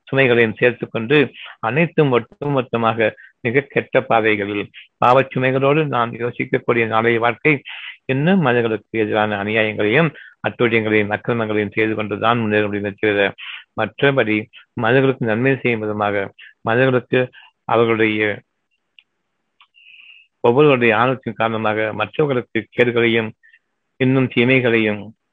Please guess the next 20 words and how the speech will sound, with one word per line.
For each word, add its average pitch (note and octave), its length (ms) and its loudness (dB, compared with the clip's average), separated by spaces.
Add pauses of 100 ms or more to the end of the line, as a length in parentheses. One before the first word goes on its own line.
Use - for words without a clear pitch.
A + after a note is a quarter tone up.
(680)
இன்னும் D3 240 2
அதிகமாக A2 580 0 (840)
குடும்பம் C#3+ 320 0
குடும்பமாக A#2 600 -2
நஷ்டத்தை A#2 560 -6
இழைக்கக்கூடிய A2 600 -4 (100)
மனிதர்களுக்கு A#2+ 560 -4
நஷ்டத்தை A2+ 300 -10
இழைக்கக்கூடிய G#2 520 -6 (340)
அப்படிப்பட்ட C3 500 -4
பாவம் A2+ 320 -2
நான் G#2 120 -8
மீற, G#2 200 -4 (160)
மீற A2+ 220 -4
மாட்டேன். F#2+ 420 -6 (1040)
இன்று A#2+ 240 2
எப்படி C#3 320 4 (1400)
தேசமே A#2 560 2
நஷ்டமானாலும் A#2+ 720 0
சரி A2 200 -4